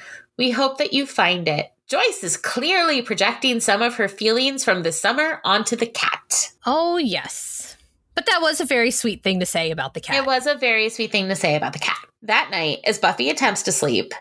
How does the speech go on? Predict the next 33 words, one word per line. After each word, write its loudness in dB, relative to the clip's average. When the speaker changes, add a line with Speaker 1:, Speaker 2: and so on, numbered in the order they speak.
Speaker 1:
and 0
Joyce 0
actually 0
sleeps, 0
the -4
mask 0
on 0
the -2
wall 0
starts -2
to -2
glow, 0
its -4
eyes 2
turning -2
red. 0
As 0
it -8
does 2
so, 0
the 0
now 0
no -2
longer 0
dead 0
cat -4
rises 2
Speaker 2:
Oh, 2
Speaker 1:
from 4
its 4
Speaker 2:
no. 2
Speaker 1:
backyard 0
grave 0